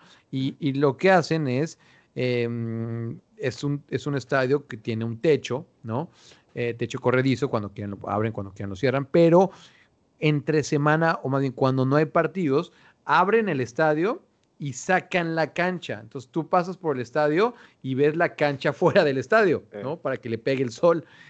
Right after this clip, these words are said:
Speaker 1: Em, que ellos aprendieron de cuando el Amsterdam Arena, en ese entonces Amsterdam Arena, eh, no había pensado en eso, ¿no? Al poner el techo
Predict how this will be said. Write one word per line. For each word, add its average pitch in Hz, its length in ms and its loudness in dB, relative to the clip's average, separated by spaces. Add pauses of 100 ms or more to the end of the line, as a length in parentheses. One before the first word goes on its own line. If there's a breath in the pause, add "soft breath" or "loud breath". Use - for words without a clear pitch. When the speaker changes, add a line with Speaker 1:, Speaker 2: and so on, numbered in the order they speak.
(180 loud breath)
Speaker 1:
Em, 117 600 -4
que 139 180 2
ellos 143 180 4
aprendieron 147 640 2
de 135 100 0
cuando 110 520 -2
el 101 460 -6
Amsterdam 120 420 -2
Arena, 120 400 0
en 123 80 -6
ese 101 120 -6
entonces 98 260 -8
Amsterdam 110 400 -6
Arena, 110 340 -2 (340 loud breath)
eh, 107 200 -6
no 117 220 0
había 123 200 4
pensado 123 400 0
en 123 80 -4
eso, 123 460 -4
¿no? 113 180 -8
Al 117 100 -8
poner 104 260 -8
el 104 100 -8
techo 120 340 -4